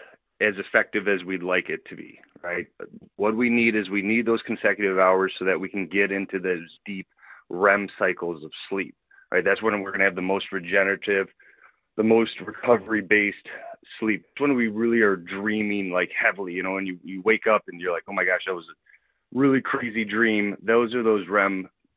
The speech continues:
times. Yes, doing a nap, you know, thirty, forty minutes is gonna help us at least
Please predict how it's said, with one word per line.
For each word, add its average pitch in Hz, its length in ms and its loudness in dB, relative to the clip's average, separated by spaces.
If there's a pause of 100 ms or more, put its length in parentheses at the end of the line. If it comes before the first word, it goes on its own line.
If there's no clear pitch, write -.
(140)
times. 113 440 2 (840)
Yes, 151 360 2 (320)
doing 147 280 4
a 147 60 6
nap, 131 440 4 (280)
you 104 120 -4
know, 101 220 2 (120)
thirty, 120 240 -2
forty 120 340 -2
minutes 117 380 0 (420)
is 98 140 -12
gonna 107 180 0
help 107 340 -2
us 113 180 4 (380)
at 98 80 -4
least 113 280 -10